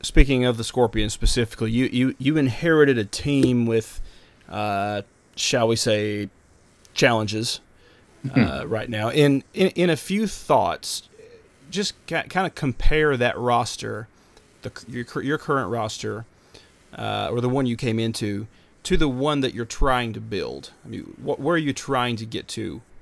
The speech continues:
Speaker 1: in, in a very specific way?
Speaker 2: Uh, I think the roster that was handed to me,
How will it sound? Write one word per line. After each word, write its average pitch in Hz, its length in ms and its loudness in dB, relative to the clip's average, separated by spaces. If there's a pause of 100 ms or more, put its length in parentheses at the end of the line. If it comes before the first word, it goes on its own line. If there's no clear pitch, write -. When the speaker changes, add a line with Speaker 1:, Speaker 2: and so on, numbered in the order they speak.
Speaker 1:
in, 113 180 -8
in 107 140 -8
a 110 60 -8
very 107 200 -6
specific - 540 -8
way? 71 320 -10 (2000)
Speaker 2:
Uh, 127 260 8
I 139 80 8
think 135 220 2
the 147 80 8
roster 143 380 10
that 127 180 12
was 113 280 6
handed 127 420 6
to 120 160 6
me, 110 320 6